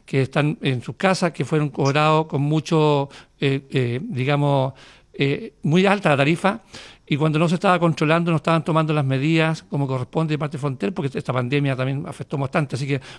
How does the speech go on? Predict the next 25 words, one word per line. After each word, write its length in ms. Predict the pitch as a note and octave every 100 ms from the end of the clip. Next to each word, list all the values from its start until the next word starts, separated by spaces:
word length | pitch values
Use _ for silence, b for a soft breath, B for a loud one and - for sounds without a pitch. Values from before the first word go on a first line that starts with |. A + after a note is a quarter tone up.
| -
voy 140 | D3+
a 40 | E3
dejar 300 | F#3+ F3+ G#3 B B B
con 160 | D3+ C#3+
usted 180 | F3+
a 40 | E3+
don 120 | D#3+
Patricio 280 | D3 D#3 D3+
Sáenz 240 | F#3 G3+
para 100 | F#3
que 80 | D3+
le 60 | C#3
explique 280 | - E3+
a 60 | F3
la 40 |
ciudadanía, 400 | D3 D3+ C#3 D#3+
tanto 260 | D#3 D#3 -
del 120 | A#2
campo 340 | - F3 - - -
y 120 | D3
Peñalbún, 440 | C3+ C3 A#2+ D3+ E3+
la 80 |
ciudad 160 | D3+ D3+
de 40 |
Lautaro, 460 | C#3+ B2+ D3 D#3